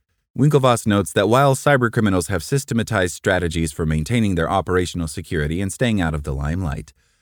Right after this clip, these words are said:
their efforts to remain invisible are far from foolproof. Reusing command and control infrastructure servers and selectors like email addresses and phone numbers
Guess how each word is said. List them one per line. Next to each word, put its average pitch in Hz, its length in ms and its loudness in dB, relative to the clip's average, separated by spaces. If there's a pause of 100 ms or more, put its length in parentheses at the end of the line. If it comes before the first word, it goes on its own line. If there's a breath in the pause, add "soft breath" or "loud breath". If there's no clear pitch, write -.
(160)
their 107 140 2
efforts 151 380 2
to 139 120 0
remain 104 340 4
invisible 92 540 2
are 85 160 2
far 101 280 0
from 82 180 -4
foolproof. 71 680 -8 (580)
Reusing 143 500 6
command 104 360 4
and 95 100 0
control 95 420 0
infrastructure 101 640 -2
servers 95 460 0
and 85 100 -2
selectors 90 560 0
like 80 200 -2
email 98 360 2
addresses 78 800 -4
and 78 180 -10
phone 101 240 -2
numbers 78 400 -2